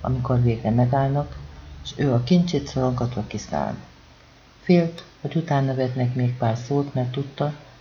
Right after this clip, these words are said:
elkerülhetetlenül eljön az a nap, amikor majd megteszik. De egyelőre nem sürgették.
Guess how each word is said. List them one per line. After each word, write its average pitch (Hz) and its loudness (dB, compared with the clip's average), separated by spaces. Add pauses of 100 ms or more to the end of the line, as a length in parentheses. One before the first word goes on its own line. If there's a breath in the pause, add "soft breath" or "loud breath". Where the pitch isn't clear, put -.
(360)
elkerülhetetlenül 147 2
eljön 135 2
az 123 0
a 113 0
nap, 127 2
amikor 127 -2
majd 117 2
megteszik. 67 -4 (1040)
De 120 2
egyelőre 156 2
nem 135 2
sürgették. - -4